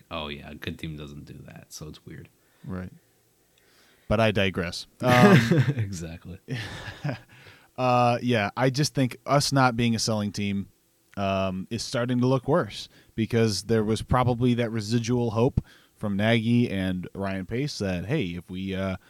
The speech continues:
Speaker 2: you know, we keep the talent around, who knows, this thing could turn around, blah, blah, blah. We've been saying the same thing for years and years, and, uh, and it's, it, it, it, it's just a bad look. Um,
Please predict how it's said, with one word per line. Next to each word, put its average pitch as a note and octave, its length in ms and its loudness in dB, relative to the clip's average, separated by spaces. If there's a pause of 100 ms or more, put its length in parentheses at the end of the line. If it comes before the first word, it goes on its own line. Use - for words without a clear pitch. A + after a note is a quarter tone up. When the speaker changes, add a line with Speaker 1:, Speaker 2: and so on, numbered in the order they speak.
(300)
Speaker 2:
you F#2 100 -6
know, F2 60 -4
we F#2 100 -4
keep - 200 -6
the F2+ 80 -10
talent A2 360 -2
around, G#2+ 340 0
who B2 140 4
knows, G#2+ 280 4
this G#2 140 -4
thing A2 120 -2
could G2 120 -6
turn G2 180 -2
around, F#2 300 -2
blah, F2 120 -6
blah, F2 120 -6
blah. F2+ 160 -4
We've G#2+ 140 0
been C3 100 2
saying C#3+ 220 0
the A#2 60 0
same A2+ 200 0
thing A2 160 -2
for G2 120 -4
years A2+ 320 2
and B2 80 2
years, G2+ 280 0 (460)
and, F#2+ 360 -4
uh, F#2 460 -2
and G#2 160 -6
it's, A2+ 160 -6
it, C3 180 -2
it, D3 200 -4
it, C3+ 200 0 (640)
it's A2+ 160 -6
just - 140 -2
a F3 40 4
bad C3 280 2
look. D3+ 280 -2 (120)
Um, G#2 560 0